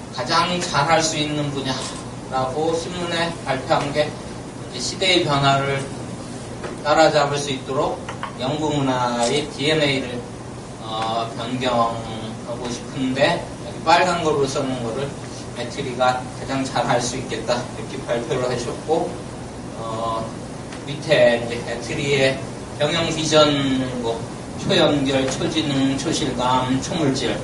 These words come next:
근데 우리나라 이제 파이브지 포럼에서는 이 하이퍼로 한 걸 여덟 개를 추려놔서 거기는 팔 초인데, 애트리 거는 사 초더라고요. 사 초를 단축해놨더라고요. <laughs>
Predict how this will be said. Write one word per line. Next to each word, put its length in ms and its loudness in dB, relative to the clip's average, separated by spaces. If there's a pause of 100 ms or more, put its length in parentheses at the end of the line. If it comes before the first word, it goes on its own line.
(440)
근데 140 -2
우리나라 500 4
이제 200 0
파이브지 880 4
포럼에서는 800 4
이 120 0
하이퍼로 800 4 (520)
한 260 2
걸 200 4
여덟 340 8
개를 320 2
추려놔서 720 -2
거기는 400 -2
팔 180 0
초인데, 460 0 (420)
애트리 380 -4
거는 180 -4 (240)
사 160 0
초더라고요. 400 -6 (1160)
사 120 0
초를 300 -2
단축해놨더라고요. 1080 -6 (440)
<laughs> 800 4